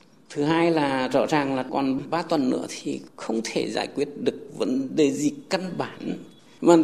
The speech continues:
trước mắt là những cái thủ tục giải ngân là phải càng nhanh càng tốt đối với những cái khối lượng công việc đã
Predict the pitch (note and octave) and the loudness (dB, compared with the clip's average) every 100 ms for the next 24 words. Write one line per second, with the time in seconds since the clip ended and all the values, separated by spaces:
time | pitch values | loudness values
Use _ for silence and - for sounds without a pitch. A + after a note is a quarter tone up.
0 | - C3+ D#3+ G3 G3 F#3 F3 E3 D#3+ D3 | 4 0 -2 -2 2 4 6 4 0 2
1 | D3 D#3+ C3 E3 - - C#3+ - - - | 8 8 8 6 0 0 0 4 2 4
2 | B2 C3+ D#3+ - - - C3 - - - | -2 -2 -4 -8 -16 -8 -6 -4 -6 2
3 | F3+ E3+ D#3 E3+ F3+ E3 D3 - - - | 4 4 4 4 0 -4 -8 -8 -8 -8
4 | - - C3 C3+ E3+ D#3 D3 F3 A#3+ - | -18 -6 0 4 2 0 4 4 4 0
5 | - E3+ F#3 G3 D3 A2 D#3+ C4+ C#4 - | -6 -4 0 4 4 4 0 0 -2 -4
6 | - - - - G3 G3 - - F3+ F3 | -4 -6 -2 2 4 4 2 -2 -4 -2
7 | D#3 - - - | -2 -4 -4 -4